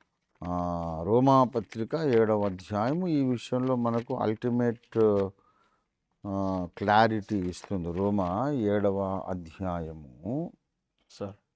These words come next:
Speaker 1: ఆ, పదిహేనవ వచనము ఇలాగ రాయబడింది.
Speaker 2: "ఏలయనగా నేను చేయున్నది నేను ఎరగను, నేను చేయ నిశ్చయించున్నది చేయక ద్వేషించినదియే చేయుచున్నాను."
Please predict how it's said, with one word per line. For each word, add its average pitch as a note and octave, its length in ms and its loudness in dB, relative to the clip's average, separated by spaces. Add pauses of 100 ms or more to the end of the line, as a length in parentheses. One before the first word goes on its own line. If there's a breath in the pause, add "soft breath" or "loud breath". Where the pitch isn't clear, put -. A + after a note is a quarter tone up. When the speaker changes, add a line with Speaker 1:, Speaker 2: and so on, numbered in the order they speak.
(120)
Speaker 1:
ఆ, F#2 300 -2 (1300)
పదిహేనవ B2 760 2
వచనము F#2+ 600 -4 (220)
ఇలాగ F#2+ 340 -2
రాయబడింది. B2+ 320 6
Speaker 2:
"ఏలయనగా G#3 420 10
నేను E3+ 280 4 (120)
చేయున్నది E3 340 6
నేను C3+ 220 4
ఎరగను, C3 500 0
నేను D3 260 4 (140)
చేయ F3+ 140 4
నిశ్చయించున్నది C#3 1040 -2 (420)
చేయక D3+ 280 2
ద్వేషించినదియే B2 880 -4 (120)
చేయుచున్నాను." A2 640 -6